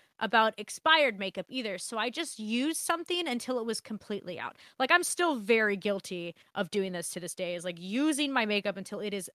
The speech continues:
literally out, even though I probably had it for, like, three fucking years. You know what I mean?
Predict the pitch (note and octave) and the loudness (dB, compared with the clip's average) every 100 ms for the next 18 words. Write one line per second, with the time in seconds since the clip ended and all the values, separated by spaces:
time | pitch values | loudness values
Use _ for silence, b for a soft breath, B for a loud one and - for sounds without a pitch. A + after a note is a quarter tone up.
0 | G#3+ A3 A#3 B3+ C4+ B3+ A3 F#3 F3 E3+ | -8 -2 -2 -2 -2 -2 -2 2 2 0
1 | - - b _ B3 A#3+ A#3+ A3+ A3+ G#3 | -10 -20 b _ 0 2 4 2 2 0
2 | G3+ F#3+ F3 G3+ F#3 G3 F3+ E3+ E3 D#3+ | 2 0 -2 -10 -12 -12 -10 -12 -14 -16
3 | F#2+ - E3 A#3 A3+ A3 G#3+ | -18 -14 -6 -2 -2 -4 -6